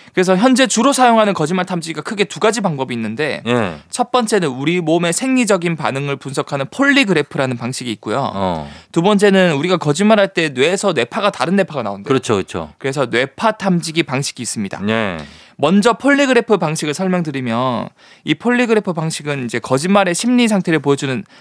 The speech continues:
Speaker 1: 네 가지 생리 반응을 활용하는 건데요.
Speaker 2: 음.
Speaker 1: 어, 우리가 거짓말하면 들킬지도 모른다는 생각에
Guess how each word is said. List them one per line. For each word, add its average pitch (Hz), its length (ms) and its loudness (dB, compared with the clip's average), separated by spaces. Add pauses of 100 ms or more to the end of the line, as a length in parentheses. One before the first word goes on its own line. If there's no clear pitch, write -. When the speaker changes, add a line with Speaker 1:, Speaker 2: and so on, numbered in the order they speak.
(120)
Speaker 1:
네 123 260 2
가지 262 280 4
생리 208 280 6
반응을 135 300 -2
활용하는 170 460 2
건데요. 101 380 -6
Speaker 2:
음. 95 460 -6 (320)
Speaker 1:
어, 113 300 -2
우리가 160 220 2
거짓말하면 160 600 0
들킬지도 175 560 0
모른다는 143 360 0
생각에 143 560 -2